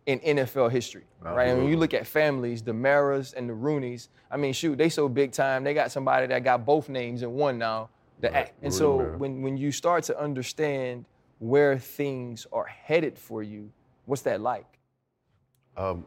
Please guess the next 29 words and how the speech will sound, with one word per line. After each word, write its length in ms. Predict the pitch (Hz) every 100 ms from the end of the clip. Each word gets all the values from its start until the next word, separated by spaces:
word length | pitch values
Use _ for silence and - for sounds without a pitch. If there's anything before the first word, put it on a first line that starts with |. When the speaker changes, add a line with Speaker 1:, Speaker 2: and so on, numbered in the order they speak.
| -
Speaker 2:
I, 120 | 85 104
I 60 | 101
really 220 | 117 139 135
don't 180 | 139
know. 200 | 151 147 - _ _ _ _ _ _ _ _ _ _ _ _ -
I 60 | 98
don't, 240 | 117 113 -
I 20 |
don't 240 | 135 143
really 220 | 131 123 110
think 260 | 120 117
I 120 | 92 104 -
understood 560 | 104 98 - - 98
the 60 | 80
magnitude 1120 | 80 85 92 92 87 82 - 85 82 78 73 - _ _ _ _ _ _ _
of 180 | 82 82
what 200 | 85 85
had 80 | 82
happened. 460 | 82 92 117 - - _ _ _ _ 120
Speaker 1:
Mm-hmm. 160 | 120 104 - -
Speaker 2:
Because 260 | 95 98 90
I 100 | 117
was 180 | 147 104
just 120 | 95
so 140 | 101
nonchalant 720 | 90 98 95 87 85 90 127
about 380 | 110 87 87 87
it 120 | 85 82
that, 260 | 82 78